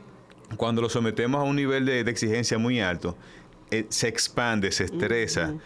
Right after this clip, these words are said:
Speaker 1: En el caso del gimnasio, la gente que le gusta hacer gimnasio, hacer pesas, el músculo se rompe. Literalmente hay micro, eh, fracturas y generan hemorragia.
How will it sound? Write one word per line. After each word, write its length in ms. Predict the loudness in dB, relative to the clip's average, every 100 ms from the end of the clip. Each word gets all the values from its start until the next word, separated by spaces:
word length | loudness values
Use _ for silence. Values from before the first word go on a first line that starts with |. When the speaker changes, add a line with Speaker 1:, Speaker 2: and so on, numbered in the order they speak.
| -16 -20 -6
Speaker 1:
En 140 | -2 0
el 80 |
caso 220 | 0 0 2
del 120 | 2
gimnasio, 360 | 2 0 2
la 80 | 2
gente 160 | 2 2
que 60 | 2
le 60 |
gusta 180 | 0 0
hacer 180 | 0 0
gimnasio, 300 | 0 0 0
hacer 180 | -2 -2
pesas, 400 | -2 0 -2 -6 -12 -20 -4
el 140 | 0
músculo 340 | 0 0 0 0
se 140 | 0
rompe. 360 | 0 -2 -2 -8 -6
Literalmente 800 | -2 0 0 0 2 0 0 0
hay 180 | 0 2
micro, 800 | 0 0 0 2 2 0 0 2
eh, 140 | 0 0
fracturas 520 | -2 -2 0 0 0
y 40 |
generan 300 | 2 2 2
hemorragia. 560 | 2 0 0 0 -2